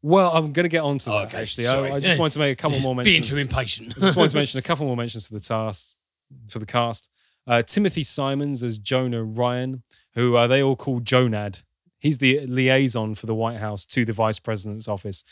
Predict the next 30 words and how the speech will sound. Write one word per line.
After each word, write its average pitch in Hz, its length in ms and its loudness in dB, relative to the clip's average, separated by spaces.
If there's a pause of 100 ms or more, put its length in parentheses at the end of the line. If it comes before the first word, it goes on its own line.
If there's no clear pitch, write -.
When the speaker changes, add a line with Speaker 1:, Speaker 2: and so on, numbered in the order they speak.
(140)
Speaker 1:
and 117 200 0
everybody 117 420 2
hates 117 340 0
him 107 160 -4
universally. 107 880 -4 (340)
Uh, 127 140 4
Matt 151 300 2
Walsh 123 500 0
as, 113 280 2
uh, 113 140 0
Mike 127 340 0
McClintock, 117 760 -4 (320)
who 120 100 4
is 117 260 4
her 117 160 4
director 127 380 2
of 104 100 -2
communications 107 760 -4
and 113 240 -2
absolutely 113 640 -4
useless 107 680 -4
at 113 180 -10
the 104 80 -12
job, 101 280 -8 (240)
and 147 160 4
many, 143 200 4
many 120 220 0
more 113 320 -2
as 101 140 -6
well. 107 280 -6